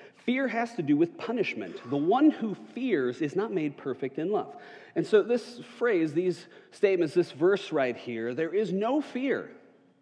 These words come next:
none in love." In fact, here's a beautiful thing. Perfect love drives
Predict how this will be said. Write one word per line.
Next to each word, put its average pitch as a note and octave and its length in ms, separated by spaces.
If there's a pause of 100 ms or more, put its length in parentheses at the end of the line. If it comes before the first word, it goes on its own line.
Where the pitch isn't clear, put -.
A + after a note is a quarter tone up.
(120)
none A#3+ 320 (460)
in A#2+ 420
love." A2 420 (840)
In C#3 60
fact, G#3 320
here's A3+ 540
a B2+ 60
beautiful A#2 500
thing. A#2+ 260
Perfect - 560
love D3+ 300 (400)
drives C3+ 500